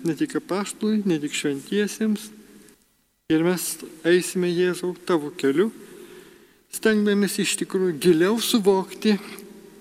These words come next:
kryžiaus paslaptį ir garbinti tave, ir turėti vienintelį tą tikslą, vieną aistrą,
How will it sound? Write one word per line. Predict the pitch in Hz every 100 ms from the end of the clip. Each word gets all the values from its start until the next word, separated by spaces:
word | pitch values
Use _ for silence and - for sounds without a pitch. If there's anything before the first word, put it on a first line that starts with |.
| - -
kryžiaus | 165 156 151 147 175 175 - - - - - - - _ _ _ -
paslaptį | 165 147 - 156 143 - 151 131 - - - - -
ir | 175 151
garbinti | 160 175 196 185 185 -
tave, | 180 175 170 - -
ir | 165 160
turėti | 170 185 185 -
vienintelį | 151 160 214 233 220 214 -
tą | 208
tikslą, | 190 - 220 - 160
vieną | 139 202 202 - 156
aistrą, | 196 214 - -